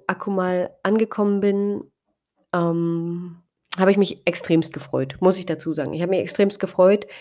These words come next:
Es lief nämlich ein Kunstfestival, bei dem überall Graffitis gesprüht worden sind und Bilder gemalt worden sind. Es gab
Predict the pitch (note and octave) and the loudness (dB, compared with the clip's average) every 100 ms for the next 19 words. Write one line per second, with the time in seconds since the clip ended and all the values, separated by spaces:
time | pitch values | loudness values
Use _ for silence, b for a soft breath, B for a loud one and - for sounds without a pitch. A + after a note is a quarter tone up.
0 | B B B B _ F#3+ G3+ G3+ G3+ F#3+ | B B B B _ -2 2 2 2 2
1 | F#3 F3 G3 G3 - - C#3 D#3+ D3 D3+ | 0 2 2 2 -2 -12 -6 -4 0 0
2 | E3+ F3 D#3+ E3 E3 - A#3+ A3+ - A#3 | 2 2 4 4 2 -2 -4 -4 -8 -10
3 | - A3 G3+ - A#3 A#3 A3 - G3+ - | -8 -12 -12 -2 0 0 -2 -2 -2 -2
4 | G#3 G3 - F#3+ F#3 F3+ F3+ F3 D#3+ - | -2 -2 -2 0 0 0 -2 0 0 4
5 | G#3 G3 F#3 F3 F3 F3 E3+ E3+ E3+ E3 | 4 4 2 0 -2 -4 -6 -4 -4 -4
6 | E3+ - - F#3+ | -4 -6 -6 -8